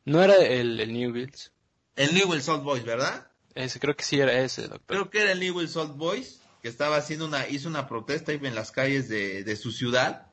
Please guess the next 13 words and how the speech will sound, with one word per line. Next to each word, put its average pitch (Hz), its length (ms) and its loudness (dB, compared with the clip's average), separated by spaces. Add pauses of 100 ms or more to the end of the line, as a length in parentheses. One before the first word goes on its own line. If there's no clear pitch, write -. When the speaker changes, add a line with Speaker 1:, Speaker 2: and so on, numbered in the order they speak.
(140)
Speaker 2:
en 107 160 -8
Argentina, 123 720 -4 (220)
para 147 320 2
poder 131 240 0
fichar 135 560 -2
a 131 300 0
Lionel 123 420 -4
Messi. 117 300 -8
Pero 143 180 -2
bueno, 151 180 0
lo 139 160 0
que 170 120 -6
iba, 214 320 -4